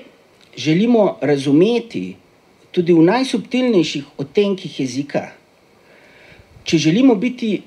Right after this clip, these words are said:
prepričani, da nas bo razumel tudi nekdo, ki ga ne poznamo dobro, potem potrebujemo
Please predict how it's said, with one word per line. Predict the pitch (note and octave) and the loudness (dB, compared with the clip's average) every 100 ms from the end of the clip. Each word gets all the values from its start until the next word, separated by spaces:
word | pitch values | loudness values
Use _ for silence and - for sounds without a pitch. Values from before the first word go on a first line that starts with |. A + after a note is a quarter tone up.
| _ | _
prepričani, | D#3+ D3 G#3+ C4+ C4+ D3+ B2 G#2 F2 - - | -4 -4 0 0 2 0 0 -2 -4 -14 -4
da | D3+ | 2
nas | D#3+ D#3 | 2 2
bo | D3+ E3+ | 0 2
razumel | D#3 D#3+ E3+ A#3+ B3 - | 2 2 2 2 0 0
tudi | C4+ A#3+ A#3+ | 0 2 4
nekdo, | F#3 D3+ A3 A#3 | 2 4 2 2
ki | A3+ | -2
ga | E3+ D#3+ | 0 2
ne | C#3+ | 0
poznamo | - B2 D3 A#3 B3+ | -4 -4 -4 -2 -2
dobro, | C3+ A#2 F#2+ F#2+ - - _ _ _ _ _ _ _ _ _ _ _ | 0 0 0 -4 -12 -18 _ _ _ _ _ _ _ _ _ _ _
potem | - - A#3+ B3+ | -10 -2 0 0
potrebujemo | G3+ D3 C3 F#3 F#3 F3+ E3 | -2 -4 0 2 2 2 0